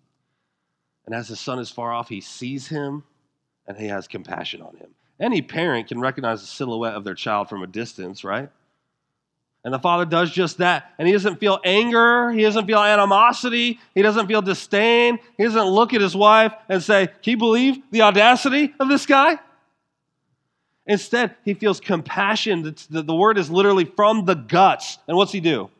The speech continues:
Takes off running down the road. Now understand, <laughs> older men absolutely positively did not run in this context. Ever. It, it was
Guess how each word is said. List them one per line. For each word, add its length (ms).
Takes 340
off 320
running 380
down 180
the 100
road. 260
Now 200
understand, 1000
<laughs> 380
older 440
men 500
absolutely 500
positively 960
did 340
not 340
run 300
in 160
this 180
context. 720
Ever. 520
It, 160
it 240
was 320